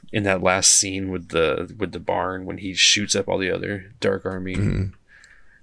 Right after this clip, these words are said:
Speaker 1: people, he's just, I like his character a lot. But I think my favorite episode, not because it was happy, I mean, honestly, n-, none of this,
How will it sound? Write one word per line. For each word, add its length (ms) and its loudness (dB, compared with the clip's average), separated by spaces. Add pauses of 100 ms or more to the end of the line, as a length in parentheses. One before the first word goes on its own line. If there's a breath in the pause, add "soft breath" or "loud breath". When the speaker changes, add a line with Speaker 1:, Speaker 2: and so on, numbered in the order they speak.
Speaker 1:
people, 260 -2
he's 240 0
just, 160 0 (260 loud breath)
I 100 6
like 120 6
his 140 4
character 300 2
a 80 -2
lot. 200 -4 (800 loud breath)
But 260 6 (1000)
I 140 0
think 380 2
my 220 2
favorite 760 0 (800)
episode, 800 2 (1600 loud breath)
not 180 0
because 320 2
it 80 -2
was 140 2
happy, 260 0
I 40 0
mean, 240 0
honestly, 420 4
n-, 420 0
none 200 6
of 100 0
this, 560 2